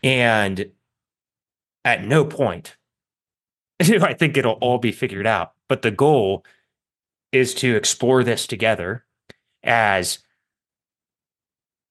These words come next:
curious ape children that we are, and to see what in the heck we can learn together. And in that, you know, once again, every conversation's an invitation to explore,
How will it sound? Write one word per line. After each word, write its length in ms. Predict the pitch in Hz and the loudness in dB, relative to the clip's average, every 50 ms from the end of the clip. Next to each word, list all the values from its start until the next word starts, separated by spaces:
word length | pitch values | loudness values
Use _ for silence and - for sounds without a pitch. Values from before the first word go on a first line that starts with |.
| _ _ _ _ _ _ _ _ _ _ _ _ _ _ _ _ - | _ _ _ _ _ _ _ _ _ _ _ _ _ _ _ _ -6
curious 640 | - - 175 151 139 131 131 123 - - - - - _ _ _ _ _ _ _ _ _ _ _ _ _ _ _ _ _ _ _ _ _ _ _ - | -2 0 2 2 2 2 0 0 0 0 -2 -2 -6 _ _ _ _ _ _ _ _ _ _ _ _ _ _ _ _ _ _ _ _ _ _ _ -2
ape 240 | 135 135 131 131 - | 0 0 0 0 -4
children 540 | - - 135 107 98 - 92 95 110 120 - _ _ _ _ _ _ _ - | -6 -4 -4 -4 -6 -8 -8 -10 -10 -12 -16 _ _ _ _ _ _ _ 0
that 160 | 147 131 - | 0 0 2
we 140 | 131 156 160 | 2 0 2
are, 420 | 151 143 175 156 117 113 123 - - - - - - - _ _ _ - - | 2 2 2 2 2 2 0 -4 -8 -20 -20 -20 -20 -20 _ _ _ -4 -2
and 120 | 156 156 | -2 0
to 80 | 147 127 | 0 0
see 220 | - - 151 147 | 0 0 0 0
what 200 | 131 127 135 139 - | -2 -2 -4 -4 -4
in 120 | 147 135 | -6 -4
the 80 | 123 104 | -4 -4
heck 280 | - - 120 - - | -2 -4 -4 -4 -2
we 80 | 127 113 | -4 -4
can 180 | - 110 98 92 | -4 -4 -4 -2
learn 240 | 101 131 156 147 | 2 2 2 2
together. 440 | - - 82 85 - - _ _ _ _ _ _ _ _ _ _ _ _ _ _ _ _ _ _ _ _ _ _ _ _ _ _ _ _ _ - | 0 -4 -10 -14 -16 -18 _ _ _ _ _ _ _ _ _ _ _ _ _ _ _ _ _ _ _ _ _ _ _ _ _ _ _ _ _ -4
And 600 | 123 123 127 120 117 113 107 104 98 92 85 - - - _ _ | 0 2 2 2 2 2 2 0 -2 -6 -8 -12 -18 -20 _ _
in 180 | - 131 147 147 | 0 2 2 4
that, 320 | 123 117 113 117 117 - _ - | 4 2 2 0 -4 -8 _ -10
you 140 | 139 110 | -6 -4
know, 260 | 107 107 101 98 90 - _ - | -2 0 0 -2 -4 -8 _ -6
once 220 | - 117 127 117 - | -2 -2 -2 0 -2
again, 300 | 107 113 117 113 98 95 | 0 0 0 0 0 0
every 200 | 107 120 123 117 | 0 0 0 0
conversation's 720 | - 120 120 107 101 98 - 110 110 104 - 110 95 - | 0 0 -2 -2 -2 -2 0 0 0 -2 -2 -4 -6 -6
an 80 | 101 101 | -6 -4
invitation 580 | 101 98 92 92 90 101 98 92 - - 95 | -6 -6 -6 -6 -4 -4 -4 -4 -4 -6 -6
to 80 | 80 95 | -8 -8
explore, 540 | 90 87 - - - 98 92 92 95 98 | -8 -10 -10 -8 -6 -4 -4 -4 -6 -8